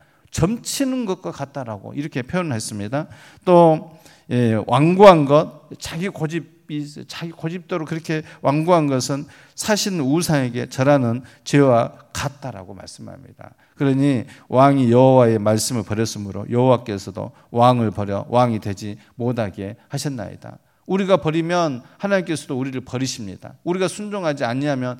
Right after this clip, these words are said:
하나님 우리를 외면하십니다. 사무엘상 이 장 삼 절을 말했던 것처럼 하나님을 존중히 여기는 자를 존중히 여기고 하나님을 멸시하는 자를 하나님께서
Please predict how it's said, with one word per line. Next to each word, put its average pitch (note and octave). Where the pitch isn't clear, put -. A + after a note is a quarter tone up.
하나님 F#3
우리를 B2+
외면하십니다. A2+
사무엘상 E3+
이 C#3+
장 D3
삼 D#3+
절을 C3+
말했던 A#2+
것처럼 A#2
하나님을 F#3+
존중히 G3+
여기는 D#3+
자를 C3+
존중히 C3
여기고 A2+
하나님을 G3
멸시하는 C#3
자를 C3+
하나님께서 E3+